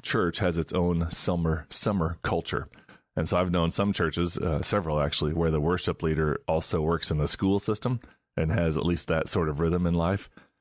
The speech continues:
And as a result, um, with the freedom in the summer that comes from being an educator, they really push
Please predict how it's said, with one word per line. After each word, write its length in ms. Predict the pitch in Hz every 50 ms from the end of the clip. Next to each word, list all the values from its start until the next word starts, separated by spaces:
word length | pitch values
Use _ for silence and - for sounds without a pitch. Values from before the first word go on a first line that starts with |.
| _ _ -
And 220 | 87 82 80 80
as 220 | - 98 98 90
a 60 | 98 90
result, 560 | 90 87 80 80 101 110 98 87 85 - _ -
um, 440 | 92 85 80 78 78 76 78 - - -
with 220 | - 82 80 -
the 80 | - -
freedom 340 | - 107 107 104 95 87 87
in 80 | 87 82
the 100 | 82 80
summer 340 | - - 117 107 87 82 87
that 140 | 85 -
comes 260 | - 92 87 85 80 -
from 200 | - 82 80 78
being 240 | 82 82 82 78
an 80 | 76 76
educator, 540 | 90 95 82 82 - - - - 85 80 - _ _ _ _ _ _ _ _ -
they 520 | - 90 104 90 87 85 82 80 90 98 - -
really 420 | - 85 85 87 85 82 80 78
push 520 | - - - - 107 95 90 - - -